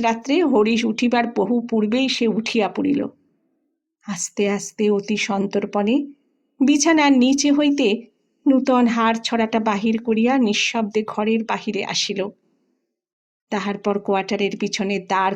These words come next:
খুলিয়া একেবারে বাহিরের কুয়াতলায় আসিয়া দাঁড়াইল। মিনিট খানেক যেন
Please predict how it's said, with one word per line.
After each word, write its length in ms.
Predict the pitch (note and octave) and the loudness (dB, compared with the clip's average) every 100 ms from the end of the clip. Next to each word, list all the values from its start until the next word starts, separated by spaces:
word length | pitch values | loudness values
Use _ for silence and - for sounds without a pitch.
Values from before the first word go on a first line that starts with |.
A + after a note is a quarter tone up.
| F#3+ | -4
খুলিয়া 380 | G#3 G3+ A3 C#4 - _ _ _ _ _ - | -4 -2 0 -2 -6 _ _ _ _ _ -8
একেবারে 520 | G3 - G3+ G3 G3 | -6 -2 0 0 -2
বাহিরের 520 | F#3+ G3+ F3+ G#3 G3 G3 | 0 -2 0 -2 -2 -4
কুয়াতলায় 680 | - G#3 G#3+ G3+ F#3+ F#3+ | -6 -2 -2 -2 -2 -4
আসিয়া 320 | F3+ F3 G#3+ F3+ | -4 -4 -4 -6
দাঁড়াইল। 420 | - - G2+ - - - _ _ _ _ _ _ _ _ _ _ _ _ - | -4 -4 -6 -6 -10 -12 _ _ _ _ _ _ _ _ _ _ _ _ 2
মিনিট 280 | D#4 G#4+ A4 | 4 4 2
খানেক 240 | G#4 G#4 G4+ | -2 -2 2
যেন 220 | D4+ | 2